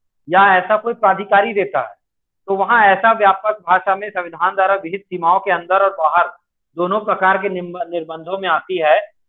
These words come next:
और जहां दोनों को पृथक करना संभव नहीं है,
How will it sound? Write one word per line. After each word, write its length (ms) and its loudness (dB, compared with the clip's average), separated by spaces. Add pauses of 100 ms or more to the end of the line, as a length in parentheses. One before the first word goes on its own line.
(160)
और 140 4
जहां 260 6
दोनों 240 0
को 100 0
पृथक 420 0
करना 320 4
संभव 440 -2
नहीं 280 -4
है, 160 -12